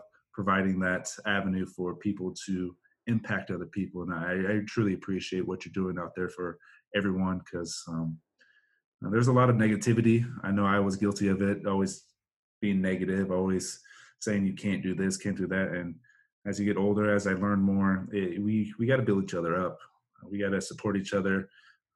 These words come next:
Um, we gotta help each other. And any way I can impact someone, if it's just one person listening to this or thousands, um,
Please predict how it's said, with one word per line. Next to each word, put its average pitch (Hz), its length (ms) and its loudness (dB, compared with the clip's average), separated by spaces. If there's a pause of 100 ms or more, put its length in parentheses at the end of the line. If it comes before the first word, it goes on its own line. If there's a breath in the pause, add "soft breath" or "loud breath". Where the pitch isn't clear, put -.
Um, 87 420 -14 (200)
we 95 120 -4
gotta 107 160 2
help 95 220 -2
each 90 160 -10
other. 87 300 -2
And 82 160 -6 (240)
any 101 140 0
way 98 200 2
I 90 60 2
can 90 160 -4
impact 95 420 -2
someone, 95 500 0
if 82 140 -10
it's - 140 -12
just 87 280 -8
one 101 200 0
person 98 280 -2
listening 95 320 -2
to 95 80 0
this - 320 -8 (440 soft breath)
or 85 340 -4 (400)
thousands, 98 540 0 (480 soft breath)
um, 87 500 -8